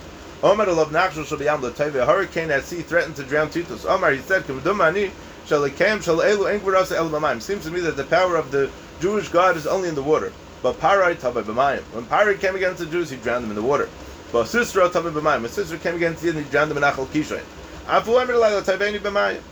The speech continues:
So now too, he threatened to drown me in the waters of the Mediterranean Sea.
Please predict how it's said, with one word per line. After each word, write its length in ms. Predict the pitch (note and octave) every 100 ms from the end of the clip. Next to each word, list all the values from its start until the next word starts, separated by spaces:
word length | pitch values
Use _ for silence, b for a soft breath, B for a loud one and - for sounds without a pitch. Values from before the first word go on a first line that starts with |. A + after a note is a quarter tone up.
| - - - -
So 160 | F#3
now 180 | G3 G#3
too, 140 | G#3+
he 80 | G3
threatened 240 | D#3+ D#3 D#3
to 80 |
drown 260 | C3+ D3+ E3
me 60 | E3
in 40 |
the 80 | E3
waters 300 | F3+ E3+ D#3
of 160 | D#3
the 220 | D#3+ F3+ - - -
Mediterranean 640 | B2+ C3+ C#3 E3 F3 A#2+
Sea. 160 | G#2